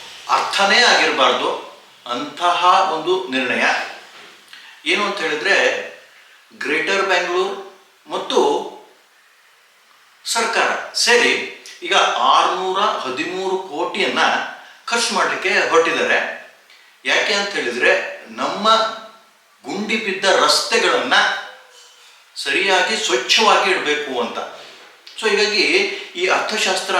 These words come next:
ಯಾಕೆ ಅಂತ ಹೇಳ್ತಾ ಇದ್ದೀನಿ ಅಂತ ಹೇಳಿದ್ರೆ, ನೀವೇನಾದ್ರು ಆ ಸ್ವೀಪಿಂಗ್ ಮೆಷಿನ್ಸ್ ಅಂತ ಹೇಳಿದ್ರೆ, ಕಸ ಹೊಡೆಯುವ ಒಂದು ಮೆಷಿನ್ಗಳನ್ನ ನೀವು ಖರೀದಿಗೆ ತಗೊಂಡ್ಬಿಟ್ರಿ ಗವರ್ಮೆಂಟ್ ಇಂದ ಅಂತ ಹೇಳಿದ್ರೆ,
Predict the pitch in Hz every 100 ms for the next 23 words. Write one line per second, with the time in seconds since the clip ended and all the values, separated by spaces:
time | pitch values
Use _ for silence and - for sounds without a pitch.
0 | 175 - 165 165 180 165 139 143 156 131
1 | 123 120 110 98 95 - - 131 180 -
2 | - - - - - - 156 160 170 202
3 | 202 202 - 143 - - 175 202 214 208
4 | 175 - 180 233 - - 131 - 123 277
5 | - 196 - 127 - - - 139 - 202
6 | 190 190 180 190 214 208 214 - - -
7 | - 147 143 127 127 123 - 214 208 190
8 | 165 120 139 180 - - - - 143 208
9 | - 117 113 - - _ - - - -
10 | - - 214 247 226 220 - 175 160 156
11 | 156 127 139 160 160 160 139 135 127 -
12 | 98 95 110 156 -